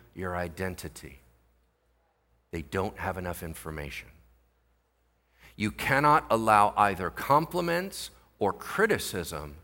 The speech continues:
to define you if it comes from a human being. As well-intentioned as they are, they're ignorant. As mean-spirited as they are, they're ignorant.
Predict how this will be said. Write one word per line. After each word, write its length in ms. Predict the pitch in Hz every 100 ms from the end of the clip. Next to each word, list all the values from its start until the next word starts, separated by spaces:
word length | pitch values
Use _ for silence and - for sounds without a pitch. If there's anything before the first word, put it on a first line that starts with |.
| _ _ -
to 100 | 90
define 540 | 85 - - 98 90
you 240 | 80 67 65 - _ _ _ _ _ _ _ _ _ 95
if 100 | 95
it 80 |
comes 280 | - 101 95
from 180 | - 92
a 40 |
human 300 | 85 87 80
being. 380 | 76 78 73 62 - _ _ _ _ _ - -
As 240 | 123 117 95
well-intentioned 920 | 113 143 170 175 - 160 160 151 151 -
as 200 | 123 -
they 160 | 147
are, 480 | - 90 85 82 92 - _ _
they're 180 | 98 92
ignorant. 500 | 90 71 67 60 64 - _ _ _ _ _ _ - -
As 280 | 123 107 101
mean-spirited 1120 | 120 135 156 175 - - - 139 156 156 139
as 180 | 131 101
they 160 | 107
are, 460 | - 107 113 143 170 - _ -
they're 180 | 107 -
ignorant. 540 | 117 95 85 76 65